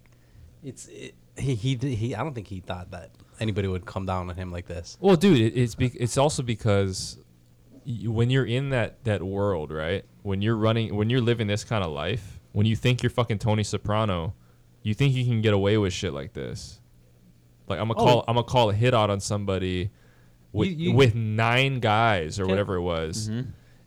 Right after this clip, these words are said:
Speaker 2: It, it, I was talking to somebody about this, about, like, dude, when you're, when you're into this kind of shit, murder, money laundering,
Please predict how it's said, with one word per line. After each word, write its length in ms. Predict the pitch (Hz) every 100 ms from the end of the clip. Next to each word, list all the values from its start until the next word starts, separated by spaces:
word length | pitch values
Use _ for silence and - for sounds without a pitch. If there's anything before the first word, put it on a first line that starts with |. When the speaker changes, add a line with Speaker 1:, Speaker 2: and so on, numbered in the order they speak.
| -
Speaker 2:
It, 200 | 123 120
it, 120 | 123
I 80 | 120
was 100 | 127
talking 280 | 139 143 147
to 60 |
somebody 380 | 127 120 107 104
about 260 | 101 95 95
this, 200 | 92 90
about, 200 | 95 98
like, 160 | 90 95
dude, 320 | 110 92 85 - - _ _ - _ _
when 180 | 110 117
you're, 180 | 165 170
when 160 | 127
you're 140 | 190 214
into 200 | 196 127
this 200 | 123 -
kind 180 | 110
of 60 | 104
shit, 340 | - 92 76 - - - -
murder, 800 | 101 98 110 117 110 95 87 107 -
money 320 | 107 113 110
laundering, 720 | 104 104 98 87 82 71 -